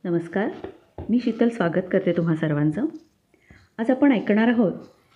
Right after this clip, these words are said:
एक अप्रतिम वर्णन एका सुंदर सणाचे, जो सण लेखकाच्या लेखणीतून आपल्या डोळ्यासमोर जसाच्या तसा उभा राहतो आणि आपल्याला त्या वर्णनात खेचून नेतो.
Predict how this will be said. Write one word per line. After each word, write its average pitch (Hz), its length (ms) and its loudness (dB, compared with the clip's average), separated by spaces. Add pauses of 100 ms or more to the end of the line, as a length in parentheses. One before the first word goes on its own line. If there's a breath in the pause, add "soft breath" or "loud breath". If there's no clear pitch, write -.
(200)
एक 220 160 -6 (100)
अप्रतिम 277 760 4 (180)
वर्णन 175 460 4 (380)
एका 202 180 -2
सुंदर 202 440 2
सणाचे, 156 600 0 (760 soft breath)
जो 185 120 4
सण 196 360 2 (380)
लेखकाच्या 196 560 2
लेखणीतून 170 600 2 (520 soft breath)
आपल्या 185 280 2
डोळ्यासमोर 180 680 2 (340)
जसाच्या 226 400 0 (100)
तसा 202 220 0
उभा 160 260 0
राहतो 156 220 -4 (760 soft breath)
आणि 165 120 2
आपल्याला 180 560 2 (120)
त्या 185 80 2
वर्णनात 170 520 2 (140)
खेचून 160 360 -2
नेतो. - 320 -6